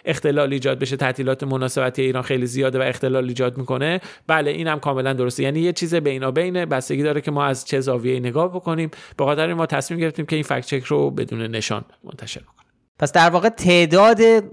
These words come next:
Speaker 2: تعطیلات نیست که اینجا مشکل سازه، ش-، نوع و طبیعت و شکلشونه که اون حالا سیاستایی که داره، اون یعنی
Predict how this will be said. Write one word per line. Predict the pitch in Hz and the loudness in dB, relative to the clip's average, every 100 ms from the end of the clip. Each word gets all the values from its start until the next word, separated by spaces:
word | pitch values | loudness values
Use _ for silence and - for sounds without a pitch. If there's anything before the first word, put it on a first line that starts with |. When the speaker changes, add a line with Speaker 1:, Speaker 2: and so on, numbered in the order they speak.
| - | -14
Speaker 2:
تعطیلات | - 151 151 - 160 170 196 - | -2 2 2 2 2 4 4 2
نیست | 208 190 - | 0 0 0
که | |
اینجا | 139 117 123 | 0 2 2
مشکل | 120 113 - 117 | 2 0 0 -2
سازه، | - 120 110 107 | 2 0 2 -2
ش-، | - - - - | 0 -2 -2 0
نوع | 143 139 151 180 202 208 - | 2 4 6 8 8 6 4
و | 190 | 2
طبیعت | 190 - 147 139 139 175 180 | 2 2 0 2 0 0 2
و | 196 | 2
شکلشونه | - - 190 190 127 117 123 110 107 | 0 2 2 2 -4 -2 -2 0 0
که | - 104 95 _ - - _ | 0 0 0 _ -20 -20 _
اون | - - 165 139 | -20 -4 0 0
حالا | 135 127 | 2 2
سیاستایی | 131 - 135 123 120 127 123 139 147 | 2 0 2 2 2 0 2 0 2
که | 156 | 0
داره، | 127 117 120 104 - | 2 4 4 2 0
اون | 127 123 | -2 -2
یعنی | - 117 | 0 -2